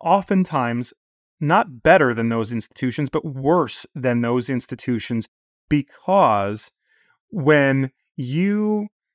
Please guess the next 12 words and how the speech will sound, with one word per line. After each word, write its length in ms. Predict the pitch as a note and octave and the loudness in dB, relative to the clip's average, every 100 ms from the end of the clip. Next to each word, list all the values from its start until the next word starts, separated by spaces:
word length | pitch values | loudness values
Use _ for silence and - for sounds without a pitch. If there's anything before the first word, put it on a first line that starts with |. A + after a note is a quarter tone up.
| _ - | _ 0
are 220 | C#3+ C#3+ | 2 2
able 440 | E3 F3+ F3+ E3+ D#3 | 2 0 2 0 -2
to 340 | - D#3+ B2+ | -4 -4 -2
wrap 500 | A#2 C3 D3 E3 - - | -2 0 0 -2 -6 -14
your 420 | C#3+ C#3 C3+ B2+ | -6 -2 0 0
greed, 720 | A#2 A#2 B2+ C3+ C3+ C#3 C3 - | -2 -4 0 2 2 -2 -4 -6
your 300 | B2+ B2+ A#2+ | -2 0 -2
corruption, 880 | - C3 B2 C#3+ - - C#3 C3 C#3 | -2 -2 2 2 0 -4 -2 -2 -2
your 600 | B2+ A#2+ A#2 A2+ A2+ - _ _ _ - | -2 -2 0 0 -2 -6 _ _ _ -4
violence, 600 | B2+ D3+ C#3+ C#3+ - B2+ | 0 0 0 -2 -4 -2
your 220 | A2 G#2+ | 0 0
abuse, 800 | A#2+ G#2 A#2 C3+ D#3+ D#3 - | -2 -6 -6 -2 -2 -4 -10